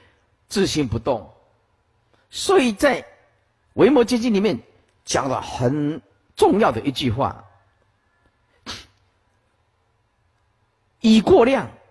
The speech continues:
超数量，也就是说我们的如来藏性是没有数量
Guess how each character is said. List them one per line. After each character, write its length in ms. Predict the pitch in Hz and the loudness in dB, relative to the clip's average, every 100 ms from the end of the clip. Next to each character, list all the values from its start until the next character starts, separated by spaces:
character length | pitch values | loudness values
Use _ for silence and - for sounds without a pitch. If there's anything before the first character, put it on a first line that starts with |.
| _ | _
超 480 | - - - 294 302 | -6 -2 2 2 2
数 320 | - - 233 | 0 -2 0
量， 240 | 196 - - _ _ _ _ _ _ _ _ _ _ _ - | 0 -2 -8 _ _ _ _ _ _ _ _ _ _ _ -4
也 180 | 180 | 0
就 120 | 254 339 | 2 0
是 20 | |
说 200 | 320 - - | 0 -4 0
我 260 | 214 156 | 0 2
们 160 | 185 277 | 0 -2
的 80 | 233 | -2
如 140 | 240 | -2
来 120 | 302 | -2
藏 240 | 240 330 190 | -2 -4 -4
性 220 | 269 - - _ _ - | -8 -10 -12 _ _ -14
是 220 | - 466 | -2 0
没 200 | 311 339 | 2 2
有 120 | 339 | 0
数 220 | - 339 | -2 -2
量 200 | 262 - | -2 -2